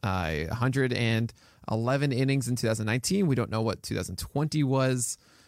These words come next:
Uh, this past year was about a hundred and twenty, hundred thirty as well. Uh, you probably are gonna see actually a hundred twenty. You're gonna see likely a hundred fifty or so from Muller. So I think they expect him to come up at some point. Um, but we just don't know,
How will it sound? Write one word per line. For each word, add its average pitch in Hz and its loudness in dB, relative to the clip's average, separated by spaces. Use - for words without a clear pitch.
Uh, 107 0
this 113 -2
past 117 -2
year 123 2
was 120 2
about 117 0
a 117 0
hundred 123 0
and 117 -2
twenty, 120 -2
hundred 117 0
thirty 120 0
as 110 -2
well. 139 0
Uh, 110 0
you 147 2
probably 170 0
are 160 2
gonna 147 2
see 143 2
actually 123 0
a 98 2
hundred 104 0
twenty. 104 0
You're 123 2
gonna 151 2
see 139 2
likely 135 0
a 151 4
hundred 156 2
fifty 170 0
or 175 2
so 180 2
from 175 0
Muller. 180 2
So 160 2
I 143 2
think 175 -2
they 165 0
expect 131 -2
him 131 0
to 117 0
come 117 -2
up 110 -2
at - -6
some 110 -2
point. - -6
Um, 117 2
but 120 0
we 131 0
just 131 0
don't 127 -2
know, 117 0